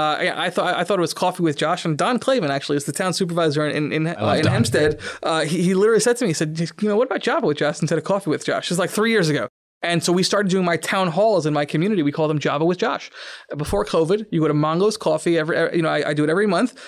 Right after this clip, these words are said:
Speaker 1: I buy all my constituents. We give them, we give them a, a fifteen minute window. They come, they buy a coffee, uh, and we help them. And, and so I sit at Mongo's for literally, like, you know, eight hours on a Saturday with my staff, uh, and we help people, and, and we do that every month. And it was Java with Josh. And then the name was so catchy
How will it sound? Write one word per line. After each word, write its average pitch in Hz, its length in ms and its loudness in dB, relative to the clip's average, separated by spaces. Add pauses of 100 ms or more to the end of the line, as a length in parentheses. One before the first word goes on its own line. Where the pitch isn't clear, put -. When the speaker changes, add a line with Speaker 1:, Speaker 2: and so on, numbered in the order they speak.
(100)
Speaker 1:
I 156 120 -2
buy 151 340 0 (120)
all 180 120 2
my 233 100 2
constituents. 214 560 0
We 165 60 0
give 160 140 2
them, 151 80 0
we 147 80 4
give 156 120 0
them 156 120 2
a, 143 80 2
a 151 100 0
fifteen 208 300 -2
minute 202 160 0
window. 175 240 2
They - 100 -2
come, 208 360 2 (220)
they 156 100 -2
buy 156 180 0
a 147 40 -2
coffee, 190 440 0 (320)
uh, 151 200 -2
and 180 120 2
we 202 80 4
help 277 220 0
them. - 180 -4
And, 160 160 -2
and 160 120 0
so 165 80 0
I 160 60 0
sit 214 220 0
at - 40 -2
Mongo's 196 380 0
for 160 140 -2
literally, 185 320 4
like, 151 180 0
you 160 60 2
know, 147 180 0
eight 185 160 0
hours 170 300 2
on 160 100 0
a 151 40 -2
Saturday 151 420 0
with 170 160 0
my 156 80 -2
staff, 160 420 -2 (320)
uh, 165 280 -2
and 170 120 0
we 170 80 2
help 160 180 0
people, 180 240 2
and, 208 100 2
and 185 120 0
we 180 80 2
do 196 140 2
that 202 100 2
every 214 140 2
month. 220 180 2
And 143 60 -2
it 143 40 0
was 147 120 -2
Java 175 360 0
with 175 220 2
Josh. 190 320 0
And 156 100 0
then 151 180 0
the 165 100 2
name 247 320 2
was 165 140 2
so 202 220 2
catchy 190 600 -2